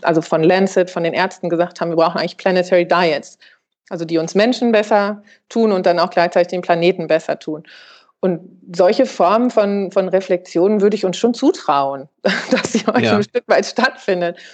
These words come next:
Speaker 1: Und ich würde auch zutrauen, dass zumindest ein Teil der Wirtschaft, die ja Gott sei Dank jetzt auch spricht,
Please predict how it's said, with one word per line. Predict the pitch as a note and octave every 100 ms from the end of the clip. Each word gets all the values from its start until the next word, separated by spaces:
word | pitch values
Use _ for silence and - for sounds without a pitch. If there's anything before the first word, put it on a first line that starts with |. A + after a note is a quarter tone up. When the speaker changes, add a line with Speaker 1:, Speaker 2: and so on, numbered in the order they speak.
| - _
Speaker 1:
Und | G3+
ich | G#3 G3+
würde | A#3 -
auch | F3+ A3+ C4+ -
zutrauen, | - B3 B3+ G3+ G3+
dass | G#3
zumindest | - G3+ G#3
ein | G3+ F#3
Teil | F3 G#3
der | A#3
Wirtschaft, | G#3+ G#3+ G#3+ G#3
die | G3+
ja | E3+
Gott | F#3 F#3+
sei | F#3
Dank | E3 G3
jetzt | G3 -
auch | E3+
spricht, | - - G3+ -